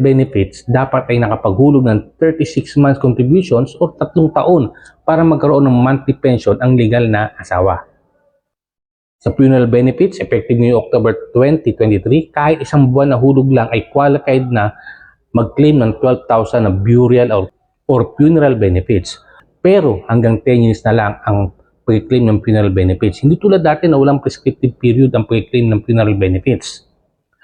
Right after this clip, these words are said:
At ngayon, priority na ang legal na asawa para sa pag-claim ng benefits.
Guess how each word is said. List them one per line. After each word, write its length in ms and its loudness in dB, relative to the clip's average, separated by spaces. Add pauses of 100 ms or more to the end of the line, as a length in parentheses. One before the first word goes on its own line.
At 160 -4
ngayon, 320 2 (320)
priority 640 0
na 240 0
ang 160 0
legal 320 2
na 160 -2
asawa 400 -2
para 240 -2
sa 80 -14
pag-claim 400 -2
ng 160 -2
benefits. 480 -4